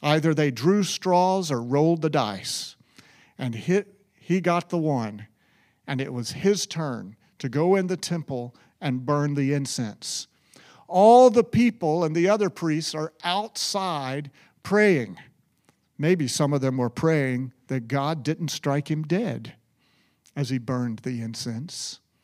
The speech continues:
But Zechariah is burning the incense, and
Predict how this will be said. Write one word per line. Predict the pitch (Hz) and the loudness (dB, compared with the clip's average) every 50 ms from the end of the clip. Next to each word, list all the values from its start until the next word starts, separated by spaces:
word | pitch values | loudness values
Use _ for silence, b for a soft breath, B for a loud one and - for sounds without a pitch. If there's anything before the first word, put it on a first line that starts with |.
| b b b b b b b b b b b b b b b b b | b b b b b b b b b b b b b b b b b
But | 185 180 | 2 2
Zechariah | 151 131 127 190 208 220 226 - 233 226 208 185 185 196 190 190 190 190 170 | 2 2 2 2 2 2 2 0 2 2 4 4 4 4 2 2 2 0 0
is | 175 165 143 135 | -2 -4 -4 -4
burning | 131 139 175 196 208 214 233 233 226 | 2 4 6 6 6 6 4 4 2
the | 220 214 | 2 2
incense, | - 208 202 202 175 - - 156 143 147 156 - - - b b b b b b | 2 2 0 0 0 -2 -4 -4 -4 -4 -6 -8 -12 -14 b b b b b b
and | b 185 175 170 | b -2 -2 -2